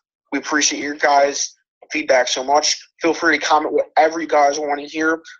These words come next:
If you want us to give new content or even bold predictions for N F L, anything that you guys have on your mind, please tell us. We would absolutely love to hear what you guys have to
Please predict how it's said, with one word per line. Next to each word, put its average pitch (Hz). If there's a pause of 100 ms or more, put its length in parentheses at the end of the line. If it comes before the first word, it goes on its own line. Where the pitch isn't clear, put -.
(340)
If 147
you 147
want 139
us 135
to 135 (560)
give 151
new 143
content 151
or 156
even 156 (320)
bold 156
predictions 156
for 123
N 147
F 143
L, 143
anything 165
that 135
you 147
guys 135
have 139
on 135
your 123
mind, 131 (160)
please 165
tell 143
us. 135
We 143
would 131 (460)
absolutely 147 (180)
love 139
to -
hear 139
what 131
you 123
guys 117
have 110
to 113